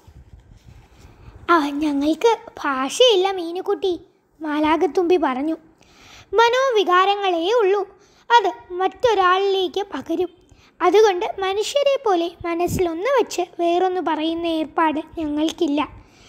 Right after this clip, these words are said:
അത് കേട്ട് മാലാഖത്തുമ്പികൾ ചിരിച്ചു. "നമുക്ക് ഇവളെ റാണിയുടെ കൊട്ടാരത്തിലേക്ക് കൊണ്ടുപോയാലോ?" "എങ്കിൽ വേഗം തേരൊരുക്കിക്കോളൂ." "തേരോ?" മീനുക്കുട്ടി അമ്പരയ്ക്ക്. മാലാഖത്തുമ്പികൾ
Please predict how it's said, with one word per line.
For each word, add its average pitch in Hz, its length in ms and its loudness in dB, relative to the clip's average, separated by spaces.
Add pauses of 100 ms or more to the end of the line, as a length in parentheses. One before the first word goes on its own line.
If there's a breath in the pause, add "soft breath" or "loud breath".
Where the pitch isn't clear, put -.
(220 loud breath)
അത് 508 300 4
കേട്ട് 392 260 0
മാലാഖത്തുമ്പികൾ 339 880 -4
ചിരിച്ചു. 311 500 -6 (800)
"നമുക്ക് 359 400 2
ഇവളെ 427 300 4 (460 loud breath)
റാണിയുടെ 330 560 -2
കൊട്ടാരത്തിലേക്ക് 330 920 0
കൊണ്ടുപോയാലോ?" 453 760 2 (640 loud breath)
"എങ്കിൽ 605 300 2
വേഗം 381 500 0
തേരൊരുക്കിക്കോളൂ." 381 1080 0 (400)
"തേരോ?" 453 760 4 (360)
മീനുക്കുട്ടി 359 720 -8
അമ്പരയ്ക്ക്. 359 600 0 (260)
മാലാഖത്തുമ്പികൾ 466 880 0